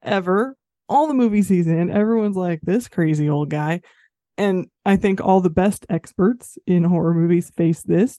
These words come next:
They know what the dangers are. They know what we need to do about it, A K A don't fuck with it.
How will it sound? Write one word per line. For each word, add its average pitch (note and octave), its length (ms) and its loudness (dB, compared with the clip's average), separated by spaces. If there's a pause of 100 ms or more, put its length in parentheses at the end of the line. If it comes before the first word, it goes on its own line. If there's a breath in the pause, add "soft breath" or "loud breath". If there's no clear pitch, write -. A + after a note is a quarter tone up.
They G3 160 0
know B3+ 220 0
what F#3+ 220 -2 (100)
the F#3 80 -8
dangers E3 420 -4
are. F3 320 -4 (300)
They D#3+ 120 -2
know A#3+ 520 0 (160)
what D3 160 -4
we F3+ 200 -2 (240)
need E3+ 140 -12
to E3 80 -4
do A#3 220 -2
about D#3+ 260 -4
it, G#3 160 -6 (140)
A F3 120 -2
K E3+ 360 -4
A E3 80 -12 (260)
don't F3+ 220 -4
fuck - 280 -6
with D#3 180 -2
it. F#3+ 220 -2